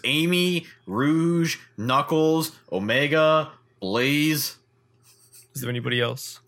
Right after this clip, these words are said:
Speaker 1: Uh, I, th-, I think that was it.
Speaker 2: Okay.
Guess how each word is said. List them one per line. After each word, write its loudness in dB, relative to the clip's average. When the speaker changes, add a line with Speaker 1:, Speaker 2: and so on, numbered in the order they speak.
Speaker 1:
Uh, 0
I, -4
th-, -18
I -10
think -12
that -2
was -2
it. -2
Speaker 2:
Okay. -8